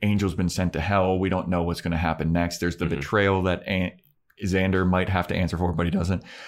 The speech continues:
Speaker 2: Mm-hmm.
Speaker 1: Um, there's still a lot of
Speaker 2: <laughs>
Speaker 1: questions to be
Speaker 2: Yeah.
Speaker 1: asked. This feels like there's not a lot of questions left to be answered. Uh, if they had just ended it right here, I think it would be pretty satisfying. Like, 'cause
Speaker 2: Yeah.
Speaker 1: now we know, like,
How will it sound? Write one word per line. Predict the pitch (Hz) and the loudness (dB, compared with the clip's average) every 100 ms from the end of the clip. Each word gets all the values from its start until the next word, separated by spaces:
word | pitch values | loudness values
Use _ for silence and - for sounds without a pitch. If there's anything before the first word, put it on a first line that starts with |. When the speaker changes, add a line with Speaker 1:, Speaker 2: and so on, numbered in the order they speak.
| - | -12
Speaker 2:
Mm-hmm. | - | -2
Speaker 1:
Um, | 98 92 95 92 95 95 - - - | 2 4 4 2 0 -2 -6 -14 -4
there's | 104 104 | 0 0
still | - 117 | 2 2
a | |
lot | 110 101 | 4 2
of | |
Speaker 2:
<laughs> | - | 2
Speaker 1:
questions | 120 - 113 98 | 0 2 0 0
to | 98 | 0
be | 180 | 2
Speaker 2:
Yeah. | 95 90 | 2 2
Speaker 1:
asked. | - - - _ | -4 -14 -20 _
This | 107 107 175 - | 0 2 2 0
feels | - 165 160 156 | -2 0 0 0
like | 139 139 135 135 - _ _ - | 2 2 0 -4 -20 _ _ 0
there's | 117 | 2
not | 117 127 | 4 4
a | 143 | 4
lot | 139 | 2
of | 131 | 0
questions | - 135 131 - 117 110 | 0 2 2 0 0 2
left | 107 117 - | 2 0 -2
to | 117 | 0
be | 107 104 | 2 2
answered. | 95 117 123 104 92 92 95 _ _ _ _ - | 2 2 0 2 2 0 -4 _ _ _ _ -6
Uh, | - 98 95 95 95 - | 0 4 4 4 2 -2
if | - 107 | -2 0
they | 120 127 | 2 2
had | 123 | 4
just | 113 - | 2 0
ended | - 98 107 107 | 0 2 2 2
it | 107 | 0
right | 90 98 98 | 2 2 2
here, | - 101 107 127 143 - _ _ _ | -2 0 2 2 -2 -6 _ _ _
I | 101 | 0
think | 104 127 | 2 2
it | |
would | 117 120 | 2 2
be | 117 113 - _ | 0 -2 -6 _
pretty | - 131 117 | -4 -2 0
satisfying. | - 110 135 - - - - - _ _ _ _ _ _ - | 0 0 0 -2 -6 -6 -8 -10 _ _ _ _ _ _ -2
Like, | 110 | 0
'cause | 120 | 2
Speaker 2:
Yeah. | 104 | 4
Speaker 1:
now | 113 117 | 4 4
we | 117 | 4
know, | 110 107 | 4 6
like, | 98 | 4